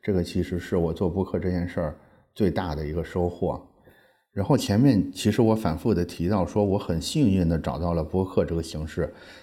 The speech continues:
所以接下来这段时间，接下来这五分钟吧，我向你推销一下播客这个形式，也说不定你也会觉得播客是一个不错的创作手段。那我就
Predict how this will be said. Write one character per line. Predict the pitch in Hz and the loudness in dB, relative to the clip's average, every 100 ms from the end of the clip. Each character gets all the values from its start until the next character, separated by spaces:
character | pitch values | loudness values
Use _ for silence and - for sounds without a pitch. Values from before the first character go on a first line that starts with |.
| - | -6
所 | - 110 | 2 4
以 | 98 | 4
接 | - | 2
下 | 110 123 | 2 2
来 | 87 | 2
这 | 87 98 | 2 0
段 | 90 | 0
时 | 87 85 | -2 -4
间， | - 90 - - - | -2 -4 -4 -10 -12
接 | - 139 | 2 4
下 | |
来 | 135 | 6
这 | 113 | 6
五 | 127 87 | 4 4
分 | 80 104 | 2 2
钟 | 107 110 | 4 4
吧， | 107 78 - _ - | 2 0 -6 _ -4
我 | 85 | -4
向 | 82 107 | -2 0
你 | 87 | 0
推 | 85 - 110 | 0 2 2
销 | 110 107 | 4 2
一 | 113 | 2
下 | 85 90 | 0 -2
播 | 78 92 | -2 0
客 | 90 - | 0 2
这 | 85 | 2
个 | 85 | 2
形 | 80 82 80 | 0 -2 -4
式， | - 73 - - - - - | -4 -6 -8 -18 -18 -18 -14
也 | - 107 73 | -6 -4 -2
说 | - | 2
不 | 107 | 4
定 | 113 104 90 | 4 4 4
你 | |
也 | 110 | 4
会 | 92 95 | 4 2
觉 | - 82 | 2 0
得 | 90 | 0
播 | 82 95 | 2 0
客 | 98 - 87 | 0 -2 -2
是 | - 82 | -2 -2
一 | 85 | 0
个 | 95 78 - _ _ | 0 -2 -6 _ _
不 | 90 | -4
错 | 90 - 95 | -2 2 2
的 | 80 | 0
创 | - 90 | -2 -4
作 | 87 82 | -2 -4
手 | - 71 - | -6 -10 -6
段。 | 92 - - _ _ _ | -4 -6 -14 _ _ _
那 | 127 120 | 0 2
我 | 90 85 | 4 4
就 | 107 92 90 | 4 4 2